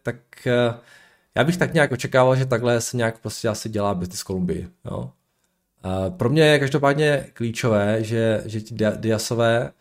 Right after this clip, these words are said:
nebo Diasové vlastní, jak jste řekl, nadpoloviční většinu v tom Technoglassu, ten má market cap nějaký jedna celá pět miliardy,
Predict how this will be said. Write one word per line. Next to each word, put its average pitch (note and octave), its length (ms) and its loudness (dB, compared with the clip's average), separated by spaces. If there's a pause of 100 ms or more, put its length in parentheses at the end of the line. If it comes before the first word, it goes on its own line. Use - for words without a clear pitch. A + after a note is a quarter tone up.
(280)
nebo G2 160 0
Diasové G#2 680 -2 (460)
vlastní, B2+ 460 0
jak A2+ 140 0
jste - 120 -6
řekl, A#2+ 200 -2
nadpoloviční B2+ 560 -2
většinu A#2+ 320 -4
v A#2+ 40 -14
tom C3+ 140 -8
Technoglassu, G#2 680 -2
ten G2+ 160 -4
má A#2 180 2
market A2 280 -2
cap A#2 160 -2
nějaký A2+ 180 -2
jedna A2 120 -2
celá A#2 180 -2
pět A#2+ 160 -4
miliardy, F#2+ 540 -2